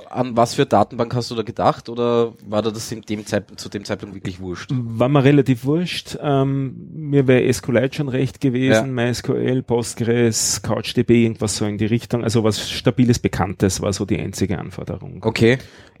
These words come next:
Speaker 2: Vielleicht sage ich auch in ein, zwei Sätzen, was so die, die Anwendung oder die, ja, die, die Applikation selber getan hätte. Die Idee wäre gewesen, ein P R P zu schreiben, in Anlehnung an ein E R P.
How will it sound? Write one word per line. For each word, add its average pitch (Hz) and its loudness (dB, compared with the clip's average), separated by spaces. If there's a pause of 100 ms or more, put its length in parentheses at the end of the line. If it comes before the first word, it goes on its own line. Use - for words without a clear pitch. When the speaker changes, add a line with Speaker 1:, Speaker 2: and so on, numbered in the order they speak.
Speaker 2:
Vielleicht - 0
sage 127 4
ich 120 6
auch 123 4
in 120 -4
ein, 113 -2
zwei 127 0
Sätzen, 113 0
was 113 -4
so - -6
die, 113 -2
die 107 -4
Anwendung 117 2
oder 117 -2
die, 113 -2
ja, 123 2
die, 113 -6
die - -8
Applikation - -4
selber 113 0
getan 107 -2
hätte. 139 -4 (500)
Die 117 4
Idee 113 4
wäre 139 4
gewesen, 120 -2
ein 113 -4
P - 6
R 104 -2
P 104 0
zu - -10
schreiben, 92 -2
in 107 -10
Anlehnung 110 -2
an 110 -6
ein 98 -4
E 127 6
R 98 -4
P. 123 -2